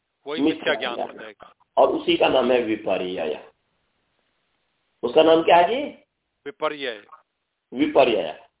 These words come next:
Speaker 2: है तो यह भी ज्ञान, तभी तो वृत्ति है।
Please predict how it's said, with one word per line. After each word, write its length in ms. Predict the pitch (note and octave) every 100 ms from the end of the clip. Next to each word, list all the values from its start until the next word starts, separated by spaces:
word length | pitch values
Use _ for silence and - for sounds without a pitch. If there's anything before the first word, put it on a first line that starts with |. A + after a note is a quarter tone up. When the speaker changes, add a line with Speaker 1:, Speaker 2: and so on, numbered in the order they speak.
| _ _ _ -
Speaker 2:
है 200 | C#3+ F3+
तो 100 | G#3+
यह 180 | A3+ A3+
भी 140 | C#4+
ज्ञान, 260 | - E3 C3+
तभी 300 | - F#3 A#3+
तो 100 | -
वृत्ति 420 | - D#4+ - E4
है। 380 | F3+ G2+ -